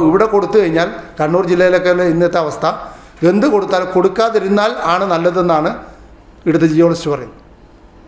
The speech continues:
എങ്ങനെ കൊടുക്കാതിരിക്കാൻ പറ്റും എന്നുള്ളതിനെ പറ്റി അയാൾ ഗവേഷണം നടത്തുന്നത്, അല്ലാണ്ട് കൊടുക്കുന്നതിനെ പറ്റിയല്ല. അപ്പോൾ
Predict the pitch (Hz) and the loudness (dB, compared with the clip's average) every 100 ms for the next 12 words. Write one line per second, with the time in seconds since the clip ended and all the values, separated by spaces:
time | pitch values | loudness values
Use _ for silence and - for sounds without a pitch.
0 | - - - - - 151 185 240 254 190 | -20 -20 -20 -20 -12 -2 0 0 2 0
1 | - 220 202 185 202 165 143 127 - - | 2 0 0 0 0 -2 -4 -8 -10 -8
2 | 151 175 185 175 170 165 180 160 151 151 | -2 0 2 0 0 0 0 0 2 2
3 | 143 156 135 123 127 139 160 151 160 151 | 0 -4 -4 -8 -10 -4 -4 0 2 2
4 | 202 196 165 143 113 - - - - - | 2 2 0 -2 -6 -16 -20 -20 -20 -20
5 | - - - 175 | -20 -20 -4 2